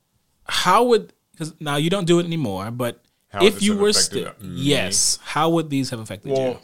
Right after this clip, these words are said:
Speaker 2: so for some background, yeah, I, I would organize Smash Bros tournaments, um, back when I was in college, and we would just, it was just, like, stuff on campus. None of these actual policies would have really affected us, 'cause we did free tournaments,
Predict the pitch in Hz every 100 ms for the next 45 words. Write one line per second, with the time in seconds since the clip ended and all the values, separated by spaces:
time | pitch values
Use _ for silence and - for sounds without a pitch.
0 | _ 135 120 110 104 131 131 92 95 98
1 | 90 90 87 92 104 117 117 107 98 98
2 | 95 90 - 87 85 - 87 - 87 82
3 | 82 85 - - 85 85 80 80 85 -
4 | 101 92 95 87 82 - 143 139 95 92
5 | - 104 92 92 90 87 98 95 87 85
6 | - 98 - 101 85 - 90 98 95 85
7 | 80 85 82 - _ _ _ _ - 110
8 | 180 403 427 170 170 180 165 - 117 127
9 | 143 104 92 95 98 101 - 87 - -
10 | - - - _ _ - 101 107 101 135
11 | 160 156 - 107 104 85 78 80 78 104
12 | -